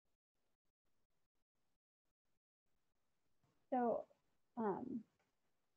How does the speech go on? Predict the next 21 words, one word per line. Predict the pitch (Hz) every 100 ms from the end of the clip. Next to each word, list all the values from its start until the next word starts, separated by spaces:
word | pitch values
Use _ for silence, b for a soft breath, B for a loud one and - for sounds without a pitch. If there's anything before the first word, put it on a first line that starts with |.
| _ _ -
our | 262 277
systematic | 294 269 254 262 240
review | 220 214 226
guide, | 226 220 208 202 -
I'm | 202 220
gonna | 269 240 196 - - 196
actually | 196 - 190 185
go | 185
out | 175 - -
to |
the | 208
internet | - 185 147 -
live | 202 196 196 202
and | 190 - _ - -
show | 185
you | 185
how | 190
to | 185 190
get | 202 208
there. | 202 196 196 -
This | 254